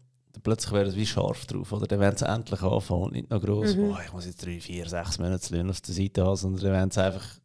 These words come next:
Speaker 1: «Ich will jetzt einfach mal anfangen.» Was ich grundsätzlich sehr gut finde, weil,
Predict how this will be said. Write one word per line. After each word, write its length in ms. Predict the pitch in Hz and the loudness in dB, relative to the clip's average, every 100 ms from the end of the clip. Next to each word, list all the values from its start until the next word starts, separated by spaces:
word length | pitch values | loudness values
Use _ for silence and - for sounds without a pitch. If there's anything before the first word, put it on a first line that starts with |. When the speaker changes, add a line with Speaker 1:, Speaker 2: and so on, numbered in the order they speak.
| _ _ | _ _
Speaker 1:
«Ich 140 | 98 | -14
will 100 | 101 - | -14 -14
jetzt 180 | - | -6
einfach 200 | 101 92 | -2 -2
mal 140 | 98 92 | 0 4
anfangen.» 300 | 95 - - | 4 2 2
Was 140 | 107 | 4
ich 80 | 113 | 6
grundsätzlich 500 | 123 131 110 - - | 4 6 4 2 0
sehr 160 | 117 104 | 0 2
gut 260 | 110 127 - | 4 2 2
finde, 260 | 117 113 | 0 0
weil, 240 | 92 90 | 0 0